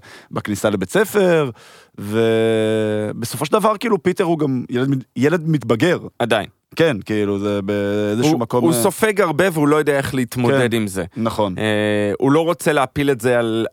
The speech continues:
Speaker 2: על הקרובים אליו, אה, ואנחנו עוד שניה נדבר קצת על הרקע מהקומיקס, ומה, מה אנחנו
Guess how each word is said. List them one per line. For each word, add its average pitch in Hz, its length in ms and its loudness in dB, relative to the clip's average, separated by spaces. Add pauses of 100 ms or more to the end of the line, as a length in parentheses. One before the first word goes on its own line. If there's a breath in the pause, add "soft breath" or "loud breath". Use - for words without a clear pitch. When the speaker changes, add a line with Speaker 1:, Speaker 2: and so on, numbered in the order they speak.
Speaker 2:
על 107 140 2
הקרובים 117 520 -2
אליו, 202 260 0 (580 soft breath)
אה, 104 480 0 (640)
ואנחנו 127 800 -2
עוד 175 60 0
שניה 202 160 -2
נדבר 147 300 2
קצת - 260 -10
על 123 100 2
הרקע 139 280 0
מהקומיקס, 135 720 -2
ומה, 123 760 2
מה 127 180 0
אנחנו 143 180 -2